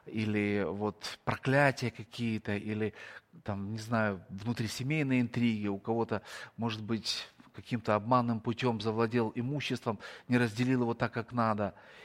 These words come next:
И вот это вот преследует и преследует, и люди не могут от этого избавиться. И всегда есть какое-то ощущение у людей, что Бог их не простил. <clears throat> Да, если нужно вернуть что-то, и вы можете, нужно вернуть.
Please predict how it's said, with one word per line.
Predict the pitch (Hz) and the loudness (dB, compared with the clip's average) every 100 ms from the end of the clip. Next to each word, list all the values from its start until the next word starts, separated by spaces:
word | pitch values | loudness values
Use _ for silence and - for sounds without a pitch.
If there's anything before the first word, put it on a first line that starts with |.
| - | -8
И | |
вот | 120 120 | -2 0
это | 156 151 | 2 2
вот | 147 - - | 2 -2 -4
преследует | 127 - 143 156 160 147 - | -2 0 2 2 2 -2 -4
и | 131 | -6
преследует, | - 123 - 151 151 127 | -4 -4 0 2 2 0
и | 123 | -2
люди | 131 120 | -6 -4
не | 127 | -2
могут | 139 131 135 | 0 0 -2
от | 123 | 0
этого | 127 120 | 0 0
избавиться. | 120 113 113 101 - - - - - - | 0 4 4 4 -8 -12 -14 -14 -12 -4
И | |
всегда | 123 135 123 160 | -2 0 4 6
есть | 147 | 4
какое-то | - 135 151 143 | 0 -2 0 2
ощущение | 127 - 139 - 180 165 139 | 0 -2 -2 0 0 0 0
у | |
людей, | 127 123 147 | 0 0 0
что | - 127 - - | 0 -4 -4 -2
Бог | 127 143 | 2 2
их | 135 - | -2 -6
не | 131 | -2
простил. | 127 - - 117 95 - _ _ _ _ _ _ _ - - 240 - - | -2 -2 -2 -2 -2 -8 _ _ _ _ _ _ _ -6 -2 -2 -4 6
<clears throat> | - 165 117 | 8 10 8
Да, | 147 117 | 8 8
если | 156 - | 4 0
нужно | 147 160 131 | -2 0 2
вернуть | 117 123 180 240 | 2 2 0 -2
что-то, | - 120 101 | 0 0 0
и | 98 | -2
вы | 117 | -2
можете, | 139 120 98 87 - - - | 0 -2 -2 -8 -12 -18 -4
нужно | 139 156 | -2 0
вернуть. | 165 180 156 87 | -2 -2 -2 -6